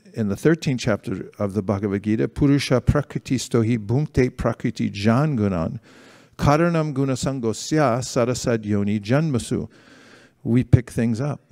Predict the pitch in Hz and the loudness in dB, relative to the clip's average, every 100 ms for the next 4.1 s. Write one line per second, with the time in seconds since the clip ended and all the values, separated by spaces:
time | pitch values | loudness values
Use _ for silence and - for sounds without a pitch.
0 | - - - - _ - - _ 113 - | -20 -18 -18 -20 _ -20 -20 _ -8 -2
1 | 131 131 - - 139 127 113 - - _ | 0 0 -2 -2 -2 -2 -6 -12 -20 _
2 | - 113 104 - - _ - - 123 - | -4 -2 -2 -6 -12 _ -20 -8 -6 0
3 | 120 - - - 143 135 107 - 120 113 | 0 -2 -6 0 4 6 4 2 2 4
4 | 110 | 2